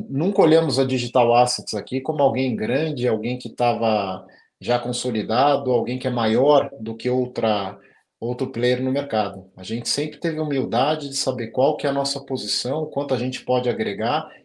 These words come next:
e o quanto a gente tem que aprender também, né? Isso a gente fala, fala todo dia aqui, a gente tem que tá preparado a aprender e preparado pra entregar quando for o momento. Então foi muito natural essa, essa integração, né, com,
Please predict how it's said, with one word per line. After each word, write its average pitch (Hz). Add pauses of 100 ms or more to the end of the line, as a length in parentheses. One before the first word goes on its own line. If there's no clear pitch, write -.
e 123
o 127
quanto 147
a 139
gente 139
tem 139
que 143
aprender 127 (320)
também, 95 (300)
né? 104
Isso 104
a -
gente 127
fala, 143 (300)
fala 139
todo 208
dia 127
aqui, 104
a 107
gente 117
tem 147
que 143
tá 147
preparado 135
a -
aprender 120
e 190
preparado 156
pra 151
entregar 131
quando 139
for 147
o 147
momento. 135 (360)
Então 139
foi 180
muito 185
natural 143 (300)
essa, 113
essa 113
integração, 127
né, 113
com, 110